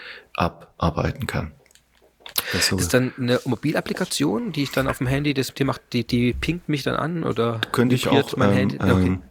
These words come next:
Speaker 1: auf dem Mobile-Device, äh, laufen lassen, das wäre auch möglich. Ähm, was wir auch schon gemacht haben oder auch Kunden schon gemacht haben, dass die sich einen digitalen Assistenten, äh, noch dazu gebaut haben mit dem,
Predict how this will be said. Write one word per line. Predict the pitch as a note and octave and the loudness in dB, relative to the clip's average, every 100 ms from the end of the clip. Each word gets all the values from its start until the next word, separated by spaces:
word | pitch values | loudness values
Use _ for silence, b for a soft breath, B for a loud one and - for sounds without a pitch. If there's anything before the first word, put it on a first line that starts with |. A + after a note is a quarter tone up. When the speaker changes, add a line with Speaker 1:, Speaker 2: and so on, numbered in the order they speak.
| - | -2
Speaker 1:
auf | G#2 | -2
dem | - F#2 F2+ | -2 -4 0
Mobile-Device, | B2 C#3+ B2+ A#2+ A2+ A2 A2 - | 0 2 0 0 0 0 0 2
äh, | G#2 | 4
laufen | G2+ G#2 - G2 | 4 4 4 2
lassen, | F#2+ G2 | 2 0
das | - - | 0 0
wäre | - - | 0 0
auch | B2+ B2 | 2 2
möglich. | A#2+ B2+ - - _ _ _ _ _ _ - - - - | 2 2 -2 -8 _ _ _ _ _ _ -20 -12 -6 -2
Ähm, | G2+ G2 - B B B B | 0 -2 -4 B B B B
was | - F#2 - | 0 0 0
wir | - | 0
auch | A2 | 0
schon | - - G2+ G2 - B B | 0 -2 -2 -4 -8 B B
gemacht | - F#2+ F#2+ - | 2 4 4 2
haben | F#2+ F#2 F#2+ | -2 0 0
oder | F#2+ F#2 F2+ | 0 2 2
auch | - - | -2 -2
Kunden | - G#2+ - - | 0 0 0 0
schon | - - | 0 2
gemacht | F#2+ F2+ - | 2 2 0
haben, | G2+ F#2 F2 - | 0 2 2 0
dass | E2 - | -2 0
die | - F#2+ | 0 2
sich | - F#2+ G2 | 2 2 2
einen | F#2 | 0
digitalen | - - - G2 G2 - | 0 -2 0 2 0 0
Assistenten, | - - - A2 D3+ - A#2+ - B B B B - | 0 0 0 -2 -2 -2 -2 -4 B B B B 2
äh, | G2+ | 4
noch | G2+ G2+ | 4 0
dazu | - - - G#2 G2+ B B B B | -2 0 4 4 2 B B B B
gebaut | - - E2 F#2 | -4 0 0 0
haben | - F#2 | 0 2
mit | F2+ F#2 | 2 4
dem, | F#2 F2 E2+ | 2 2 -2